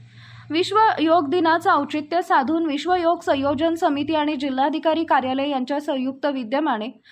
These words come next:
आज शनिवार दिनांक एकवीस जून रोजी सकाळी सात वाजता जीटी पाटील महाविद्यालयाच्या मैदानावर भव्य योग शिबिर पार पडले. माजी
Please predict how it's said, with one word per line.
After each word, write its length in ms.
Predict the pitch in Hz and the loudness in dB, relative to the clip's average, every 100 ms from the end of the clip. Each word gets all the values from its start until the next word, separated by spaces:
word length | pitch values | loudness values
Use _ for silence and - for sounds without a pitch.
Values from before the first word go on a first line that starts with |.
| - | -4
आज 160 | - 302 | 0 0
शनिवार 440 | 359 311 359 415 | 0 -2 2 2
दिनांक 380 | 330 339 339 339 | 2 2 2 2
एकवीस 340 | 359 294 311 254 | -2 -2 -4 -2
जून 220 | 302 330 370 | -2 0 0
रोजी 280 | 339 320 | 0 -2
सकाळी 380 | 330 311 269 294 | -2 0 0 0
सात 280 | 294 277 269 | 2 0 2
वाजता 340 | 285 285 311 | -2 -2 -2
जीटी 320 | 285 277 269 339 | -2 -2 -4 0
पाटील 360 | 359 320 330 | 2 2 0
महाविद्यालयाच्या 840 | 320 285 262 277 233 262 262 269 277 | 0 0 0 -2 -2 0 0 -2 -4
मैदानावर 640 | 269 233 262 294 226 220 - - - | -4 -2 -2 0 -2 -4 -10 -20 -6
भव्य 340 | 262 359 330 381 | 2 2 4 2
योग 240 | 330 294 294 | 2 0 -2
शिबिर 320 | 311 262 285 | -4 -4 -2
पार 260 | 294 220 | 0 0
पडले. 320 | 214 226 190 - _ _ - - | 0 -4 -6 -10 _ _ -16 0
माजी 300 | 294 285 | 0 0